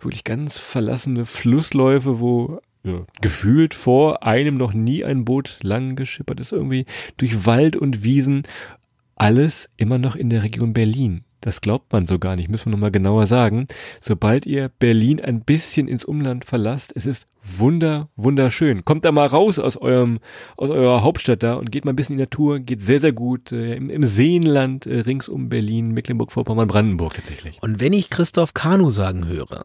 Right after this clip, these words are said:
Speaker 2: ja, also, wenn ma-, wenn ihr Christoph wirklich mal den Tag versauen wollt, ne, dann lasst ihn im Kanu vorne sitzen und lasst ihn mal so zwei Minuten aus Versehen alleine paddeln.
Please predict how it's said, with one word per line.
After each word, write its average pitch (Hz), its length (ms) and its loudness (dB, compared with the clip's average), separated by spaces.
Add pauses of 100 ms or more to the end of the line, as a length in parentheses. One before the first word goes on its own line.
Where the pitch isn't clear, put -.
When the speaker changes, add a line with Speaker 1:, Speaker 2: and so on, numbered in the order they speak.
Speaker 2:
ja, 131 220 0
also, 131 340 0 (400)
wenn 165 180 0
ma-, 208 140 2
wenn 202 140 0
ihr 196 100 2
Christoph 127 540 0
wirklich 190 260 2
mal 175 80 2
den 165 140 0
Tag 135 240 -2
versauen 85 460 -4
wollt, 69 200 -12
ne, 113 40 -10
dann 165 120 -4
lasst 156 240 -2
ihn 175 60 0
im 151 100 0
Kanu 131 300 0
vorne 165 320 2
sitzen 240 340 -2 (460)
und 127 120 2
lasst 170 240 0
ihn 180 100 -2
mal 165 100 2
so 147 80 2
zwei 180 340 0
Minuten 180 320 0
aus 180 240 -2
Versehen 160 340 0
alleine 117 300 -2
paddeln. 90 360 -10